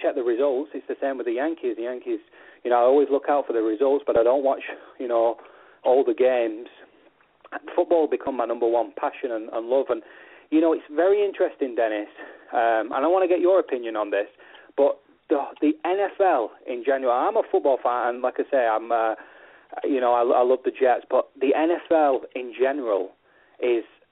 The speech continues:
a soap opera. I mean, my wife, that's what she says it is. I mean, we have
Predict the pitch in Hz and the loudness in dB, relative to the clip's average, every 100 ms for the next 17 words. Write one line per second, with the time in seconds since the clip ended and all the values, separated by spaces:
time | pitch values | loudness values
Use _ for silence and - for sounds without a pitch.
0 | _ - - - 147 147 147 - 120 104 | _ -10 -10 -2 0 0 0 -2 0 -2
1 | 110 123 131 135 131 143 131 - 147 - | -2 -6 -4 0 0 0 -2 -2 -2 2
2 | 151 147 - - 147 143 120 107 113 120 | 2 0 -4 0 2 2 2 0 0 -4
3 | 113 - - - 127 151 165 | -8 -12 -20 -6 0 4 2